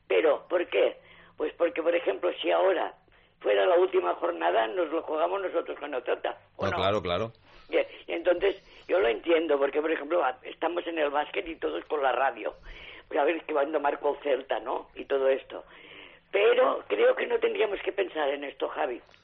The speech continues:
Speaker 2: Bueno, tenemos que ganar nosotros y ya está, pero para llegar a ese punto tenemos que salir de la zona de descenso y a partir de ahí, eh,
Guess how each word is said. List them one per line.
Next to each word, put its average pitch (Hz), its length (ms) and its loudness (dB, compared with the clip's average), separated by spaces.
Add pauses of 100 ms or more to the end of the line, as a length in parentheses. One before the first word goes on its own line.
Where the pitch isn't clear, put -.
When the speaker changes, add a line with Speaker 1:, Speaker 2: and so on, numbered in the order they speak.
Speaker 2:
Bueno, 107 160 -4
tenemos 117 220 0
que 143 80 0
ganar 123 260 2
nosotros 143 720 2
y 95 320 -4
ya 101 100 -2
está, 113 200 0
pero 101 240 0
para 110 300 2
llegar 110 260 2
a 143 40 6
ese 151 160 2
punto 156 360 2
tenemos 127 320 0
que 123 280 -2 (240)
salir 120 360 0
de 113 120 2
la 98 120 4
zona 117 220 -2
de 127 120 0
descenso 156 360 0
y 160 60 6
a 127 80 6
partir 110 320 -2
de 123 80 4
ahí, 135 180 6 (100)
eh, 220 160 2